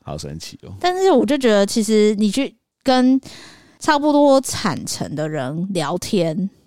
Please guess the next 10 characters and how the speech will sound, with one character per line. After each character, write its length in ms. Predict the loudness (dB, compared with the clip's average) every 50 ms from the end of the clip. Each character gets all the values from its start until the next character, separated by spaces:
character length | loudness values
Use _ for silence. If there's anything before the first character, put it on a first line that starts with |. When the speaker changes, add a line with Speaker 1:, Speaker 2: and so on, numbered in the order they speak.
| _ _ _ -4
Speaker 2:
你 80 | -2 2
会 200 | 2 2 2 4
慢 200 | 4 4 4 4
慢 260 | 4 4 2 0 0
有 200 | -2 -4 -4 -4
心 300 | -6 -4 -2 -2 0 0
理 160 | -2 -2 -6 -8
的 140 | -14 -16 -10 -4
建 200 | -2 -2 -2 -2 -4
设。 260 | -6 -4 -4 -4 -4